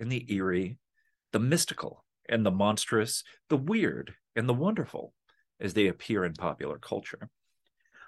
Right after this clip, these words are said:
I'm your host, Matthew J. Dillon, and I'm a postdoctoral fellow here at the C S W R.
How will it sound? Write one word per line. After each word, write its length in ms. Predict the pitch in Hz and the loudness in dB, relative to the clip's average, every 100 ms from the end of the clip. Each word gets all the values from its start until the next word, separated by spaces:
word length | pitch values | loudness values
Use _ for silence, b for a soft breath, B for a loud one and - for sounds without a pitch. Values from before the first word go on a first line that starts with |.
| - | -2
I'm 160 | 131 165 | 2 4
your 100 | 143 | 6
host, 480 | 95 107 - - - - | 4 2 -4 -14 -18 -2
Matthew 260 | 98 95 | 0 2
J. 180 | 120 135 | 4 4
Dillon, 420 | 151 87 82 110 - b b _ 110 | 4 0 -2 -10 -14 b b _ 2
and 100 | 117 | 4
I'm 120 | 175 | 4
a 40 | |
postdoctoral 880 | - 156 160 170 156 - 165 131 123 | 4 4 4 2 0 0 2 4 2
fellow 320 | 160 156 - | 0 0 -2
here 320 | - - 101 | -6 -6 -2
at 100 | 92 | -2
the 80 | - | -2
C 160 | - - | -8 -6
S 140 | 80 | -6
W 380 | - - - - | -6 -8 -6 -6
R. 160 | - | -6